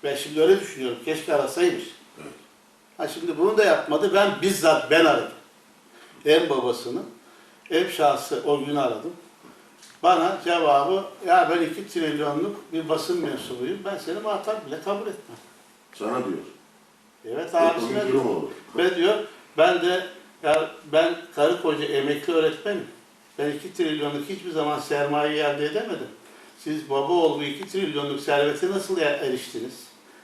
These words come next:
Speaker 1: Ve ben, yani bu konuda da kafamda soru işaretler var dedim yani.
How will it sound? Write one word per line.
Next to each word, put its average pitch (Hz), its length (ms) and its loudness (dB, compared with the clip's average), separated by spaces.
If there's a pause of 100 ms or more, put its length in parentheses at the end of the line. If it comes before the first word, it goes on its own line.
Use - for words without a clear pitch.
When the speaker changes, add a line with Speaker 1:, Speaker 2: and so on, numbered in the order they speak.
(260)
Speaker 1:
Ve 143 180 -2
ben, 175 280 2 (2000)
yani 143 240 -2 (480)
bu - 20 -20 (100)
konuda 160 240 2
da 165 200 -2 (420)
kafamda 151 420 0
soru 156 240 -2
işaretler 143 540 0
var 151 280 2 (300)
dedim 139 360 0
yani. - 140 -6